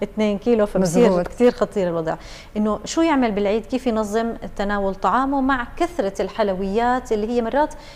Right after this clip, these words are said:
Speaker 1: من كتر ما ياكل معمول بتنسد شهيته، وبصفي إنه لا هو جوعان ولا هو شبعان، بس إنه في تخمة.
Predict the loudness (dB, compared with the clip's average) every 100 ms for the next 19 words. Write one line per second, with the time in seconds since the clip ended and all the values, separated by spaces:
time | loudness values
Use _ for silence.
0 | -12 -8 -2 0 2 2 2 2 2 2
1 | 2 0 -2 -2 -2 2 0 0 -4 0
2 | 2 0 2 4 2 0 -6 -2 -2 -4
3 | -4 -2 -2 -2 -2 -2 -2 0 0 2
4 | 2 4 4 4 2 2 2 0 0 0
5 | 2 0 -2 -2 -4 -2 -4 -2 -2 -2
6 | -4 -6 -8